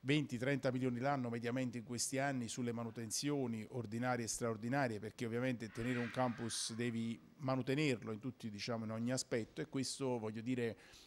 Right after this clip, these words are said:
per chi viene da fuori è un-, è un-, è veramente u-, è un'emozione, anche per noi, per la verità, che lo viviamo tutti i giorni,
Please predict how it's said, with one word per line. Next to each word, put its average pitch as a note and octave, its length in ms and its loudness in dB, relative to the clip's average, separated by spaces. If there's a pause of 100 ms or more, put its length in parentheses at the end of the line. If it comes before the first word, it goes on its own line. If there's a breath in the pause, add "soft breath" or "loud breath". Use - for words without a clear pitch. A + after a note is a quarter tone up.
per C#3+ 160 0
chi E3 100 -2
viene E3+ 180 6
da D3 120 6
fuori D#3 300 4
è C3 40 6
un-, B2+ 200 0
è A#2+ 100 -4
un-, B2 240 0
è B2+ 120 0
veramente C3 500 2
u-, B2 160 0
è B2+ 160 -2
un'emozione, B2 680 2
anche A2+ 160 -2
per A2+ 100 -2
noi, B2 140 2
per G#2+ 120 -2
la A2 60 2
verità, A2 240 0
che A2+ 80 -2
lo A2 80 -4
viviamo A2+ 260 -2
tutti A2+ 260 -6
i - 20 0
giorni, A#2+ 480 -4